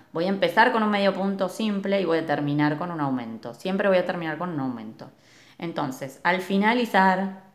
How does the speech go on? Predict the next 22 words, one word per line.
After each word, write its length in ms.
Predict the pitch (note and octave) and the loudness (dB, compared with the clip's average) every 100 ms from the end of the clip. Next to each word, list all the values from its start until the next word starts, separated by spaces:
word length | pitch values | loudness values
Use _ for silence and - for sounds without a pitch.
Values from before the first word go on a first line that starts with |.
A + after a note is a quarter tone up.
| _ | _
voy 200 | E3 E3 | -4 0
a 160 | E3+ F3 | 0 0
terminar 920 | F#3 G3+ G#3+ G#3+ G#3 G#3 G#3+ - - | 0 0 2 4 6 4 -2 -12 -12
con 280 | - F3+ F#3+ | 0 2 2
dieciocho 640 | F#3+ E3+ - D3+ D3 G3+ | 0 0 0 0 0 -2
puntos. 460 | G3+ F3+ C#3 B2+ C3 - _ | -2 -4 -4 -8 -14 -20 _
Siempre 380 | - G#3+ A3+ | -8 -2 0
voy 140 | A3 G#3+ | 2 4
a 20 | |
ir 60 | G3+ | 4
aumentando 520 | F#3+ F3 F3 F3+ F#3+ | 4 2 0 2 2
de 140 | E3+ | 2
a 100 | D#3 | 0
seis, 400 | - C#3 B2 - | -2 -6 -6 -10
porque 240 | - - C3 | -18 -14 -10
como 160 | C3+ | -4
empecé 680 | C3 C3 C#3+ E3+ F3 - - - | -4 -6 -4 -2 -2 -6 -16 -12
con 160 | D#3+ | -8
seis, 420 | E3 F3 F#3 G3 - | 0 0 0 -4 -10
esto 220 | D3 D3 | -10 -8
es 100 | D3 | -8
múltiplo 480 | C3+ B2+ B2 C3 | -8 -8 -8 -8